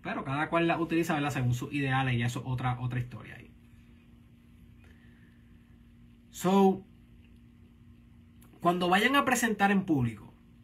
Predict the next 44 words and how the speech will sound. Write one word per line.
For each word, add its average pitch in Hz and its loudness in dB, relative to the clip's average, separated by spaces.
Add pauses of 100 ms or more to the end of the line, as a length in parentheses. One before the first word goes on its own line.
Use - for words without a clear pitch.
(240)
cuando 147 -2
vayan 170 2
a 208 2
hablar 202 2
en 190 -2
público, 135 0
y 139 0
by 175 4
the 202 4
way, 185 4
los 135 -2
que 139 -4
me 139 0
están 143 -2
preguntando 185 0
dónde 156 0
pueden 170 0
ver 165 0
este 170 -2
live 165 4
repetido 165 0
con 143 -4
toda 147 -2
la 170 -2
información, 170 -4
en 151 -4
mi 147 -2
canal 147 0
de 208 2
YouTube, 156 0 (360)
Doctor 143 -2
Derek 185 0
Israel, 190 2
yo 143 -4
estoy 165 -6
subiendo 180 0
todos 160 0
los 185 2
lives 190 2
de 139 -2
todos 147 -2
los 160 -2
días 185 0
ahí. 170 0